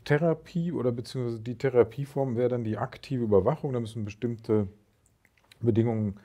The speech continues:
erfüllt sein. Also das wäre, dass der P-S-A-Wert nicht einen be-, bestimmten Wert überschreiten darf, äh, dass wir,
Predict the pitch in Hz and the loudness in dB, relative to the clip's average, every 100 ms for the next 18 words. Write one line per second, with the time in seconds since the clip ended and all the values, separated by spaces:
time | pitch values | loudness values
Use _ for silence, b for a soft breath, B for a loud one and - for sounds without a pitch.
0 | B B B B B - 110 - 151 156 | B B B B B -4 -4 2 2 2
1 | 120 - 123 110 117 117 123 117 110 98 | -4 -6 -4 4 4 4 0 -2 -2 -2
2 | 101 95 - 104 101 98 110 - 110 107 | -4 -4 0 2 2 -4 -6 -4 -4 -2
3 | 110 123 123 120 120 107 110 120 110 107 | 0 0 2 0 -2 -6 -4 -4 -6 -4
4 | 117 113 135 139 113 113 110 117 113 - | -6 -4 -6 -4 -2 2 2 0 -6 0
5 | 107 107 107 101 101 98 - 98 95 92 | 0 0 -2 -2 -2 -4 -2 0 0 -2
6 | 95 - - - 107 98 101 101 | -6 -8 -20 -18 -12 -4 2 2